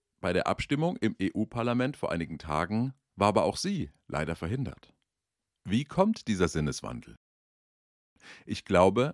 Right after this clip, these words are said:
es hat etwas mit Loyalität zu tun. Die Spitzenkandidaten und Kandidatinnen im Wahlkampf zweitausendeinundzwanzig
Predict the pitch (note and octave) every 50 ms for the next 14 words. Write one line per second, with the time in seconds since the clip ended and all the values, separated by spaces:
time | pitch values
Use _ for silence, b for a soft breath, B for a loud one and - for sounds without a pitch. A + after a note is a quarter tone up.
0 | - - G#2 - G#2+ G#2 - - G2 G2+ F#2+ F2+ - F#2+ F#2 - - _ _ -
1 | D2 D2+ D#2+ F2 F2 D#2+ D#2+ D#2 D2+ - - C2+ - - - - - - - -
2 | - - _ _ _ _ _ _ B B B B B B B B B B B B
3 | B - A#2+ A#2+ - - - G3 G3 - - - E3 - - C3+ B2 B2+ B2 A2+
4 | - F#2 F#2 G#2 - - C3+ A2+ G2+ F#2 - - F#2+ F2+ F2+ E2+ - D#2+ F2 F#2
5 | - A2+ G#2 G#2 F2+ - E2 D#2+ C#2 D2 D2 D#2+ F2 - - G#2+ G2+ - - -
6 | - F2 E2+ E2 - F2 D#2+ - D#2+ - - D2+ D2+ D#2 D2 - - - C2 C2+
7 | C#2 - - G2 G2+ A2+ - - -